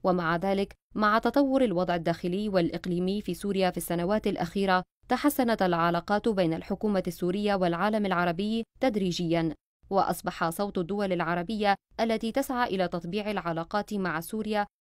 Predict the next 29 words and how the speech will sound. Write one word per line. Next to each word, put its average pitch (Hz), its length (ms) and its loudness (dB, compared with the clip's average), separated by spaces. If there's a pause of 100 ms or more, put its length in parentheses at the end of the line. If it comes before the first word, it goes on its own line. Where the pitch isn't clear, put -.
مرتفعا 220 580 2
بشكل 170 540 -2
متزايد. 170 680 0 (400)
وكان 269 360 2
الصحفي 196 520 -4
الأمريكي 185 640 -2
فريد 185 360 -2
زكريا 196 520 -2
قد 185 240 -2
نشر 180 300 0
في 180 140 0
وقت 185 260 0
سابق 190 640 0 (280)
مقالا 220 600 -2
في 170 140 -6
صحيفة 190 480 -4
واشنطن 185 600 -2
بوست 202 380 -2 (240)
قال 254 240 6
فيه 185 320 0
إن 180 120 2
هناك 185 480 0
عيوبا 185 600 2
عميقة 180 520 0
الجذور 196 540 0 (240)
في - 40 -16
السياسة 247 500 0
الخارجية 180 680 0
الأمريكية 185 680 0